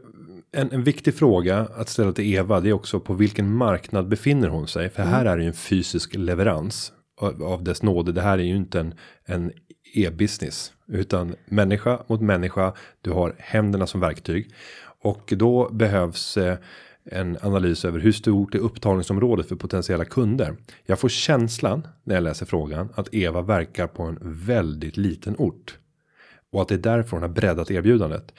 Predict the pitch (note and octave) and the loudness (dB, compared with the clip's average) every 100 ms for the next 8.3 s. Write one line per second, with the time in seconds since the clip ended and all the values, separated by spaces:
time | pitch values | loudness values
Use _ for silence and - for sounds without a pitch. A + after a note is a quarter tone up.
0 | - - G2+ A2+ E3 C#3 F2 - - G2 | -20 -4 -2 0 4 4 4 0 -8 -2
1 | G2+ G#2+ A2+ D3+ C#3 A2 G#2 F#2+ G#2 B2 | 2 2 4 4 4 2 2 0 -2 0
2 | F2 A2 - G#2+ G#2+ A2 G#2 G#2+ F#2+ A#2 | 0 -2 -2 0 2 0 2 4 4 0
3 | A#2 - D3+ B2 G#2 D3 C3 E2+ F2+ F2 | -2 -4 -2 -2 -2 -2 -2 0 0 -2
4 | F2+ E2+ F2 G2+ G2 A#2+ E2+ F#2+ F2+ G2+ | -4 -4 2 4 4 2 0 -2 -2 -2
5 | F#2 F#2+ D#2+ - F2 E2 - F#2 E2 D#2+ | -2 0 -2 -2 -2 -2 -2 -2 -2 -8
6 | - A#2+ G#2+ F2 F#2+ C#3 D#2+ D#2 - F#2 | 0 2 2 0 0 0 -2 -6 -6 -4
7 | E2 E2+ C#3+ - - - F2+ D#2 E2+ - | -2 -2 -2 -4 -6 -4 -4 -2 -6 -6
8 | E2 - | -10 -12